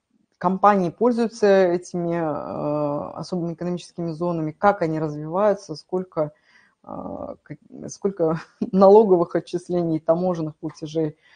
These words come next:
перечисляют, сколько рабочих мест создаётся, потому что вот как раз вот эти вот показатели, э, он-, они и, э, социальные в том числе, и, как бы, ну, на это обращается особое внимание.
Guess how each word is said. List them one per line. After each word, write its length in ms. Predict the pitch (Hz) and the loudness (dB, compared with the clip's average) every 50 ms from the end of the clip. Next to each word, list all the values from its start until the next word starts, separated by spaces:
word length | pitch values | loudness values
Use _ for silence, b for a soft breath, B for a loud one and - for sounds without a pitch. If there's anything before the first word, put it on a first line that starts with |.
| b b _ - | b b _ -4
перечисляют, 1000 | 170 151 147 - - 165 - - 180 196 214 226 220 214 208 202 - 160 143 - | -4 -4 -4 -6 -14 -18 -12 -4 0 4 6 8 8 8 8 4 0 -6 -6 -6
сколько 500 | - - 196 190 - 170 160 160 160 151 | -6 -6 -6 -2 2 2 4 6 6 6
рабочих 380 | 165 165 180 175 - - - | 4 4 0 -4 -8 -10 -6
мест 240 | 185 202 233 240 - | -2 -2 -2 -2 -2
создаётся, 380 | - 175 165 175 180 180 - - | -4 -2 0 0 0 0 -2 -8
потому 220 | - 170 170 175 | -8 -8 -8 -8
что 160 | - - 160 | -8 -6 -6
вот 140 | 170 170 - B B B B B 190 _ | -6 -6 -8 B B B B B -20 _
как 100 | - - | -4 2
раз 200 | 196 190 190 - 190 | 2 2 4 2 0
вот 100 | 175 - | 0 0
эти 180 | 220 214 - | 0 0 0
вот 120 | 165 151 - | -4 -4 -6
показатели, 640 | - - - 165 165 175 208 233 233 - 196 170 170 | -6 -2 0 2 4 6 4 4 4 2 0 2 4
э, 580 | 170 160 160 156 156 156 151 147 - - 156 | 4 6 6 8 8 8 8 8 6 6 4
он-, 140 | 156 160 - | 0 -2 -4
они 540 | - 180 185 190 185 175 160 165 170 165 165 | -2 -2 0 0 0 0 0 0 2 2 0
и, 100 | 156 b b b b b 180 - | 0 b b b b b -8 -2
э, 180 | - 147 147 151 | 0 0 0 0
социальные 640 | 147 - 185 - - - 208 254 277 262 226 196 | -2 -4 -8 0 6 6 6 8 8 6 4 2
в 60 | - - | 0 0
том 180 | - 160 160 | -2 -4 -4
числе, 500 | - - - - 160 151 160 147 147 147 | -6 -10 -12 -6 -2 2 4 4 4 2
и, 460 | - - 175 190 196 190 175 170 156 | 0 -2 -2 0 2 2 2 2 0
как 180 | 147 - - - | -2 -4 -12 -18
бы, 120 | - - 156 | -14 -12 -10
ну, 340 | 170 185 185 165 147 147 147 | -8 -6 -6 -6 -6 -6 -6
на 460 | 165 160 156 160 156 156 160 170 190 | -6 -8 -8 -8 -8 -8 -6 -4 -6
это 380 | 214 - 180 165 - - - | -4 -2 -2 -2 -2 -2 -2
обращается 480 | - 156 165 175 - - 185 180 - 170 | -2 -4 -4 -6 -6 -8 -10 -8 -8 -8
особое 320 | 160 - - 160 147 151 | -8 -8 -6 -6 -4 -4
внимание. 520 | 151 156 156 151 147 147 143 139 143 143 | -2 -2 -2 -2 -2 -2 -4 -4 -6 -8